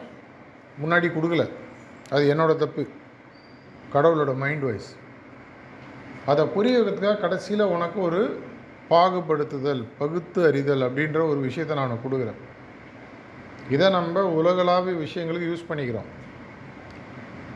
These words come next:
என்னோட வாழ்க்கையில எப்படி வாழணும், வியாபாரம் எப்படி பண்ணணும், எப்படி படிக்கணும்,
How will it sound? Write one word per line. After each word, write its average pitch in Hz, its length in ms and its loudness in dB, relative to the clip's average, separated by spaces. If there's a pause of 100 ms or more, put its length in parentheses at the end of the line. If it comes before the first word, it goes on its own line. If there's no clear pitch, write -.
என்னோட 156 260 6
வாழ்க்கையில 160 360 4
எப்படி 147 180 -4
வாழணும், 123 520 -2
வியாபாரம் 151 400 2
எப்படி 131 240 -6
பண்ணணும், 120 380 -6
எப்படி 143 260 -6
படிக்கணும், 131 500 -4